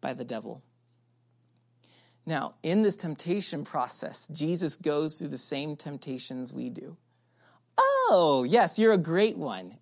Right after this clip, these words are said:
If you truly are the Son of God," the devil says. Um,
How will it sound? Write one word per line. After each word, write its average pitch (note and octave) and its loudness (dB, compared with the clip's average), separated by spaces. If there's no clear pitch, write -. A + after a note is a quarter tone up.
If A3+ 6
you G#3 8
truly E3+ 6
are G3 10
the D#3+ 6
Son C3+ 0
of A2 -8
God," A2+ 0
the A#2+ -8
devil G#2 -6
says. E3 -4
Um, - -10